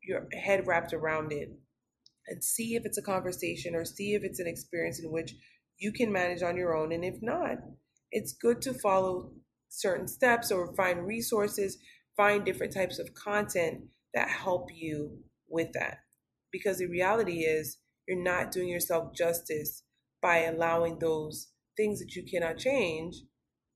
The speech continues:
become greater than the things that you can. Um, you know, being independent or being strong or being driven or being motivated is challenging in and of itself.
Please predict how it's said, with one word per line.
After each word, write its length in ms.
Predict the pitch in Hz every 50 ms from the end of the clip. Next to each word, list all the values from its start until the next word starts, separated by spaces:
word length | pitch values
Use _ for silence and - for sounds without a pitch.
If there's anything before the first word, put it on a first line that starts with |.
| _ _ _ _ _ _ _ -
become 760 | 196 190 - - - 202 185 175 170 165 160 160 - - - - _ -
greater 460 | 185 185 196 196 208 196 196 180 170
than 240 | 139 175 170 165 165
the 80 | 165
things 260 | - - 185 185 175
that 160 | 170 165 - -
you 80 | 160
can. 460 | 139 - 214 233 - - 110 - - - _ _ _ _ _ _ _ _ _ _ _ _ _ _ _ - -
Um, 480 | 180 180 175 170 165 151 - - - - - _ _ _
you 100 | - 190
know, 400 | 190 185 175 175 - 120 - - - _ _ _ _ _ _ _ _ _ _ _ _ _ _ _ _ _ -
being 420 | 220 233 247 254 254 247 240 233 -
independent 640 | - 190 180 180 180 - - 196 180 180 180 180
or 180 | 180 175 170 170
being 220 | 180 190 202 202
strong 600 | 175 - - - 185 170 165 165 165 165 165 165
or 280 | 165 160 165 165 160 160
being 320 | - 175 170 175 180 175 156
driven 520 | 160 170 170 165 170 170 165 165 160 160
or 240 | 160 165 165 165 -
being 280 | 165 170 170 165 160 165
motivated 760 | 160 165 165 165 160 160 170 170 165 160 160 160 160 156 156 139 127 - - _ _ _ -
is 100 | - -
challenging 540 | - - 170 170 175 180 170 165 175 165 -
in 120 | - 165
and 140 | 160 - - -
of 100 | 165 156
itself. 540 | 151 147 - - - 151 147 135 135 -